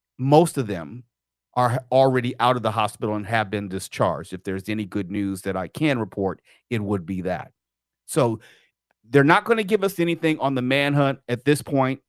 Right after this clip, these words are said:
We have to assume, and rightfully assume, that it is ongoing and there is not someone in custody, or at least they're not ready to, uh,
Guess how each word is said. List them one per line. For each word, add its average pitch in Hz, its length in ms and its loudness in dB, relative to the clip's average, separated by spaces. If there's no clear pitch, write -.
We 110 100 -4
have 139 240 2
to 151 160 2
assume, 135 440 0
and 107 120 -2
rightfully 127 400 2
assume, 110 380 -6
that 113 160 -2
it 120 120 -6
is 147 320 0
ongoing 135 960 0
and 110 300 -6
there 123 160 0
is 117 120 -4
not 131 240 0
someone 127 520 -2
in 110 160 -6
custody, 120 500 -2
or 107 160 -2
at 98 60 -8
least 113 240 -6
they're 113 80 -8
not 117 200 -4
ready 107 260 -4
to, 95 340 -8
uh, 110 100 -4